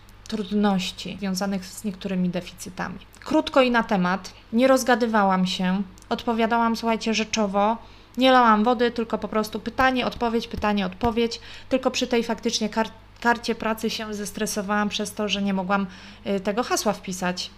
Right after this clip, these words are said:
Po tym, jak odpowiedziałam na to pytanie, poproszono mnie, żebym na chwilkę wyszła, komisja musiała się naradzić i w trakcie, kiedy wy na przykład prezentujecie swój dorobek,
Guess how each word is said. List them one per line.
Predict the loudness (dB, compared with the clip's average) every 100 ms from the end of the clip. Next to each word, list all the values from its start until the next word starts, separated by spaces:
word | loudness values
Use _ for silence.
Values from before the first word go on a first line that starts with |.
| 0
Po | 0
tym, | 2 0
jak | 0
odpowiedziałam | -2 -2 -4 0 0 2
na | -2
to | -4 -8
pytanie, | -2 0 2 0 -2 -4 -8
poproszono | -6 -2 0 2 2
mnie, | 2 0
żebym | -2 -2 -2
na | -2
chwilkę | -4 -10 -6 -2
wyszła, | -2 0 -2
komisja | 0 -2 -2 -2
musiała | -2 -4 -4
się | -2 0
naradzić | 2 2 2 -2 -8 -14 -10
i | -10
w |
trakcie, | 0 2 2 0 -2 0 0 -2 -8
kiedy | -2 0
wy | 0 0
na | -2
przykład | -2 -6 -4
prezentujecie | -4 -2 0 0 -2 -4
swój | -4 -4
dorobek, | -2 0 -2 -2 -4